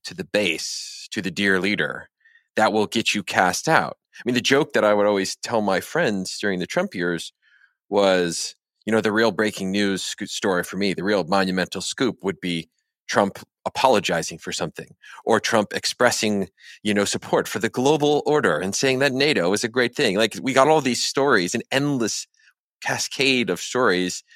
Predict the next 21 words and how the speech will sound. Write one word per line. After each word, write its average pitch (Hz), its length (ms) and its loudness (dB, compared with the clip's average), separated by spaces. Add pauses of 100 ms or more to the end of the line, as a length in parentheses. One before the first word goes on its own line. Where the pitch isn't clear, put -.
(600)
of 110 120 -4
Trump 143 300 2
doing 135 280 2
Trump 147 280 0
things. - 520 -4 (200)
And 110 80 -4
eventually 139 360 0
I'm 123 80 2
like, 120 200 0
"Why 147 180 4
is 170 160 -4
this - 140 -6
a 104 60 -6
breaking 104 380 -4
news 131 200 -4
alert 90 280 -2
from 98 120 -8
the 90 80 -4
New 98 100 -2
York 95 160 0
Times? - 460 -2